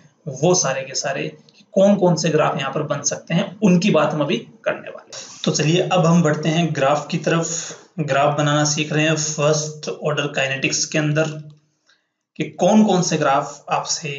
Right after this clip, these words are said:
पूछे जा सकते हैं और कौन कौन से graph first order kinetics के characteristic graph होते हैं, मतलब जिन graph को देख के आप पहचान सकते हो कि हाँ ये जो reaction है इस reaction का order कौन सा है,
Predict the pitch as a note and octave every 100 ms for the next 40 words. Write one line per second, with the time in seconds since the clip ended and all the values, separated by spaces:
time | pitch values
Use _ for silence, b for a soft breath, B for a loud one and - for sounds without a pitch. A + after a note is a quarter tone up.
0 | C#3 - _ _ _ _ _ - E3 E3
1 | D3 A#2+ - - D3+ C#3+ D#3+ E3+ - b
2 | b b b - D#3 - F3 A3+ A#3 G3+
3 | F3+ G3+ E3 C#3 D3 C3+ - - - -
4 | _ _ _ _ _ _ - - G#3 G#3+
5 | - G3 F3 F3 D3+ D3+ D#3 D#3 - F3+
6 | F3 - - F3+ F3+ - A3+ - G3 D3
7 | C3+ C3+ - - D3 C#3+ D3 E3 D3+ F3
8 | D#3 D#3 D#3 - D3 D3 - D#3 D3+ C#3
9 | C3+ D3 D#3+ D#3 - D3 C#3+ C#3 D3+ D3
10 | C#3+ C#3+ C#3+ D#3+ D3+ C#3 C#3 C#3+ B2 D3
11 | C3+ B2+ B B B - E3 C#3 C3+ D#3+
12 | D3+ C#3 - C#3 D3 C#3 F3+